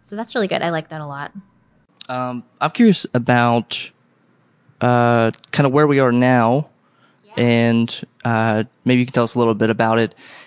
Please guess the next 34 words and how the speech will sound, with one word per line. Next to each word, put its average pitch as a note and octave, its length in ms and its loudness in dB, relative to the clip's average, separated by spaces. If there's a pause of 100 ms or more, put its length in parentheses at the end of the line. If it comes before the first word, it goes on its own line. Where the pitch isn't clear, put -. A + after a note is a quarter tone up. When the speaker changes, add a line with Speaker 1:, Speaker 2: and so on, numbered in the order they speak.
(180)
Speaker 2:
and A2+ 640 -4 (1080)
how C#3 320 -2
that's C3 320 -2
changed C3+ 240 0
your C#3 80 -2
business. C#3 440 -2 (220)
And A#2+ 540 -2 (340)
'cause C3 120 -4
you C3 80 -2
s-, - 200 -6
you B2+ 160 -2
were C#3+ 160 0
working D#3+ 300 0
at A#2+ 80 -2
home, A2 340 -6 (160)
Speaker 1:
Mm-hmm. - 100 -20 (120)
Speaker 2:
and - 80 -6
now A#2 160 2
we're A2 60 0
here A2+ 200 -2
at G#2+ 140 0
a G#2+ 240 -2 (100)
co-working A2+ 400 -2
space. A2 500 -4
Speaker 1:
Yeah. - 100 -20 (240)
Speaker 2:
Tell A#2+ 120 -2
me A#2 80 0
about G#2 200 -4
that. - 260 -8 (240)
Speaker 1:
So F#3+ 180 -6
we're G#3 100 0
at B3+ 160 0
Foster A3+ 460 -2
Collaborative. F3+ 1160 -8